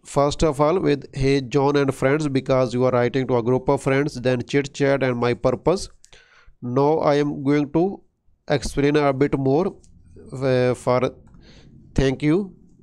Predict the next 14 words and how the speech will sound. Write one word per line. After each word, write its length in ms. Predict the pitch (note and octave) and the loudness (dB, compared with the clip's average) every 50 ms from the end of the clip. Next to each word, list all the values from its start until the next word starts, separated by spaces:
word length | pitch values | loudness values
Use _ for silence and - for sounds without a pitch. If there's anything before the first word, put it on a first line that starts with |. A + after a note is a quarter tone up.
| - - - | -20 -20 -20
for 280 | - - - C3+ C3 C3 | -14 -2 0 2 2 2
the 200 | C3 B2 C#3 D3+ F3+ F3 - - - - - - _ _ _ _ _ _ _ _ _ _ - _ | 2 2 2 0 0 -2 -8 -18 -20 -20 -20 -20 _ _ _ _ _ _ _ _ _ _ -20 _
photos. 580 | - - - C3+ B2 - A#2 A2 G#2 F#2 - - - - - - - - - - - - - - - - _ _ _ _ _ - - _ - - _ - - | -8 -2 -2 -2 0 0 -2 -4 -4 -6 -12 -20 -20 -20 -20 -20 -20 -20 -20 -20 -20 -20 -20 -20 -20 -20 _ _ _ _ _ -20 -20 _ -20 -20 _ -20 -18
They 300 | - C#3+ B2+ A#2 C#3+ D3 D3 | -14 -14 -2 0 0 2 2
are 180 | D3+ D3 D3 C3+ | 2 2 2 2
wonderful. 680 | A#2+ B2 B2+ B2 B2 C3 C3 - - E3+ F#3 A3 - - - - - - - - - - - - - - - - - - - - - - - - - - - - - - - - - - - - - - - | 2 0 0 2 0 -2 -2 -2 -2 -2 -2 -2 -4 -8 -16 -20 -20 -20 -20 -20 -20 -20 -20 -20 -20 -20 -20 -20 -20 -20 -20 -20 -20 -20 -20 -20 -20 -20 -20 -20 -20 -20 -20 -20 -20 -20 -20 -20 -18 -10 -4
I 60 | - | -4
am 120 | C3+ C3+ C3 | -2 -2 0
talking 280 | - C3 B2 B2+ C#3 | -2 0 0 0 0
about 220 | C3 C3+ C3+ C3+ B2 | 0 0 0 0 -2
photos. 280 | - B2+ B2+ B2+ C3+ C3 | -4 -4 -4 -4 -4 -2
They 160 | A#2 C3+ C3+ | 0 0 2
are 160 | C3 C3 B2+ | 2 0 0
wonderful. 580 | A#2 A#2+ B2+ A#2 B2+ C3+ C3+ - D3 D3+ E3+ | 0 -2 -2 -2 -2 -4 -4 -2 -2 -2 -2